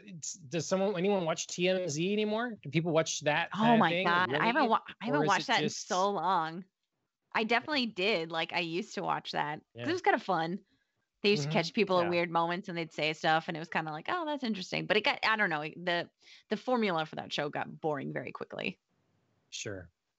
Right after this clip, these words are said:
Speaker 1: I mean, I've seen every once in a while, I could be on and there'd be
Speaker 2: Yeah.
Speaker 1: something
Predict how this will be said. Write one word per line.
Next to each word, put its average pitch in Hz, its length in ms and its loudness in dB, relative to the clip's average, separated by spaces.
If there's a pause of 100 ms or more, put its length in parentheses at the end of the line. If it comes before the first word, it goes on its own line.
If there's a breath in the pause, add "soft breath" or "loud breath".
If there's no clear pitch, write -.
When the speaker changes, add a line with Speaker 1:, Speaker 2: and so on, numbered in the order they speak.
(260)
Speaker 1:
I 131 80 0
mean, 165 180 2
I've 165 220 0
seen 160 180 0
every 135 180 2
once 123 280 -2
in 120 60 -8
a 113 40 -4
while, 113 280 2
I 113 80 0
could 110 100 -6
be 113 120 -2
on 110 200 -4
and 101 120 -8 (420)
there'd 120 140 0
be 175 120 4
Speaker 2:
Yeah. - 0 -
Speaker 1:
something 117 420 0